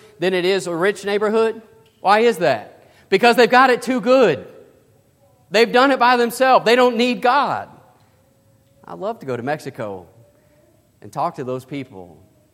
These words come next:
And you can, you can generate Bible discussions with people, uh,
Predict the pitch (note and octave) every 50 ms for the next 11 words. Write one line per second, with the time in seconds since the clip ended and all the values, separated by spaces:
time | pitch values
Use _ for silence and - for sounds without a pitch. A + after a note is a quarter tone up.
0 | _ _ _ _ A2 A2 B2 D3+ E3 E3 E3+ C#3+ C3 C3 D#3+ F3 F#3 - E3+ D3
1 | - E3+ F3+ F3+ E3 D#3 C#3+ B2+ A2+ - - - - B2 - C#3+ D3+ F3 F3+ F3
2 | E3+ C#3+ C#3 B2 - - D#3+ E3 D3 C#3 B2 A#2 A#2+ A2 - - D3+ D#3 B2+ G#2+
3 | G2+ F2+ F2+ G2+ _ _ _ _ _ _ _ _ _ - - A#2+ A2+ G#2+ D2+